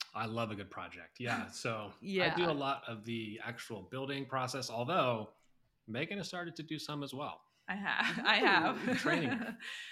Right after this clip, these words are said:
Speaker 3: I know. Well,
Speaker 2: Training her.
Speaker 3: we've just been so busy. It's the point of, like, in order to continue creating content and projects, like, John just does not have the bandwidth, but I wanna keep going. And also,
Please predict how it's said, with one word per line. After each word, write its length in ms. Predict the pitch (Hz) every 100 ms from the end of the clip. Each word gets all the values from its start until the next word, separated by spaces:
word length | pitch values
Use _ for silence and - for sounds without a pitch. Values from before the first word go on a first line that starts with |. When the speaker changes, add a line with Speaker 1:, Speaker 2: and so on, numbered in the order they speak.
| - -
Speaker 3:
I 180 | 196 202
know. 160 | 196
Well, 220 | 185 240
Speaker 2:
Training 420 | 240 180 - 175 202
her. 220 | 185 -
Speaker 3:
we've 200 | 269 233
just 220 | 277 285
been 160 | 294 269
so 200 | 262 254
busy. 460 | 208 233 269 196
It's 180 | 185 180
the 100 | -
point 280 | 226 226 220
of, 100 | 208
like, 240 | 190 190 -
in 100 | 208
order 280 | 208 240 240
to 60 |
continue 460 | 240 233 208 233 240 233
creating 300 | 247 233 214
content 440 | 240 226 226 196 170
and 120 | 190
projects, 560 | 190 202 226 226 175 -
like, 160 | 220 -
John 340 | 175 160 196
just 200 | 240 240
does 140 | 220 226
not 220 | 160 165
have 180 | 202 180
the 60 |
bandwidth, 440 | 196 240 240 175 165 -
but 120 | -
I 200 | - 170
wanna 180 | 196 214
keep 280 | 214 175 175
going. 500 | 214 233 190 175 180 185 - _ -
And 100 | 302
also, 280 | 285 294